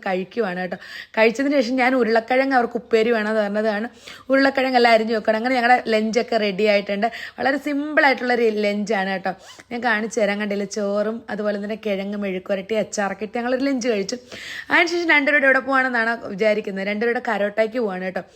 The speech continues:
അപ്പോൾ അതും ഞാൻ വീഡിയോ എടുത്തിട്ടുണ്ടായിരുന്നു. രണ്ടുപേരും കരോട്ടയ്ക്ക് പോയിട്ട് ഇപ്പം തന്നെ വരും. സൈക്കിളിലാണ് പോകുന്നത് കേട്ടോ. പോയിട്ട് പെട്ടെന്ന് തന്നെ വരും. ഞാനിപ്പോൾ എല്ലാ വീഡിയോസൊന്നും എനിക്ക് ഇതിനകത്ത് ഉൾപ്പെടുത്താൻ പറ്റിയില്ല കേട്ടോ.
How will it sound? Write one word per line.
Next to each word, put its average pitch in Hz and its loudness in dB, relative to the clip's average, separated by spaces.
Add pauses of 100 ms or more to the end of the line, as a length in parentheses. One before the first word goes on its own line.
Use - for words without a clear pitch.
(280)
അപ്പോൾ 254 4
അതും 302 2
ഞാൻ 294 2
വീഡിയോ 247 2
എടുത്തിട്ടുണ്ടായിരുന്നു. 214 0
രണ്ടുപേരും 233 -2
കരോട്ടയ്ക്ക് 220 -2
പോയിട്ട് 233 0
ഇപ്പം 226 -6
തന്നെ 240 -2
വരും. 220 -4
സൈക്കിളിലാണ് 262 2
പോകുന്നത് 202 -2
കേട്ടോ. 190 -2 (500)
പോയിട്ട് 320 4
പെട്ടെന്ന് 285 2
തന്നെ 262 0
വരും. 226 4
ഞാനിപ്പോൾ 302 2
എല്ലാ 302 4
വീഡിയോസൊന്നും 277 -2
എനിക്ക് 254 -4
ഇതിനകത്ത് 247 2
ഉൾപ്പെടുത്താൻ 226 0
പറ്റിയില്ല 190 -2
കേട്ടോ. 185 -2